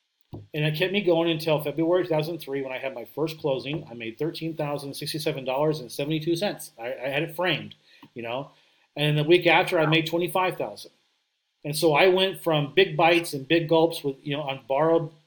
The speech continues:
you know, gas card money to by the end of the year, I think I made around eight hundred thousand dollars.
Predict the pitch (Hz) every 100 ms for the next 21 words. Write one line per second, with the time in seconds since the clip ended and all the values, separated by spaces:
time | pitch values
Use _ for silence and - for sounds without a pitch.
0 | _ - 151 131 - 160 165 - 180 156
1 | 143 160 160 135 135 - _ - - 156
2 | 175 190 175 220 208 170 160 156 156 151
3 | 147 147 143 135 131 123 117 110 - -